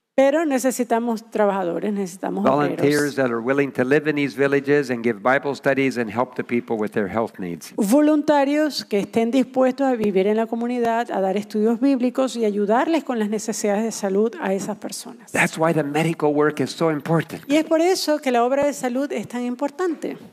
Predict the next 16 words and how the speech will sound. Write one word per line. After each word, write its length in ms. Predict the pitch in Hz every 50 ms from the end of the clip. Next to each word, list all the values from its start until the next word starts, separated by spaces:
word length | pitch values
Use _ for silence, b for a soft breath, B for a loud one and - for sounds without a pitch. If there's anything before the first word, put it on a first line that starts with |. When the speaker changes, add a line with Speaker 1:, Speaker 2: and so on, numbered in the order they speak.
| _ _ -
Speaker 2:
The 120 | 123 127 123
evangelism, 1080 | 113 107 117 151 180 202 208 196 147 165 151 139 131 127 107 120 120 113 113 113 120 120
the 160 | 120 123 -
open 400 | - 185 202 196 202 180 170 165
doors, 460 | 147 165 165 156 143 127 117 110 104 98
the 100 | 123 123
open 340 | 135 175 175 - 160 151 127
hearts 540 | - - - 180 151 110 - - - - - b b b b
comes 360 | - 160 160 156 156 131 -
to 180 | - 139 117 - _ -
care 360 | - - 160 165 165 165 165
for 200 | 151 - - 113
the 80 | 101 98
physical 420 | - - 131 117 107 120 - 113 104
needs. 360 | 98 90 80 - - - _ _
Speaker 1:
Y 400 | - 233 220 220 214 214 240 -